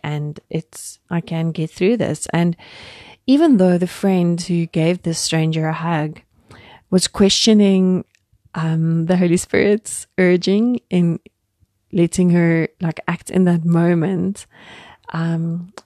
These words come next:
she just felt that her obedience was so important. And so often we can overlook this.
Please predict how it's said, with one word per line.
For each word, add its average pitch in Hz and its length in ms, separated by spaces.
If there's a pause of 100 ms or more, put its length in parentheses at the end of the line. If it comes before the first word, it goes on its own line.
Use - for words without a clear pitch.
(100)
she - 220
just 208 260
felt 175 280
that 165 240
her 175 220
obedience 165 720
was 160 160
so - 140
important. 165 960 (560)
And 175 260
so - 180
often 185 240
we 170 120
can 170 140
overlook 160 500
this. - 380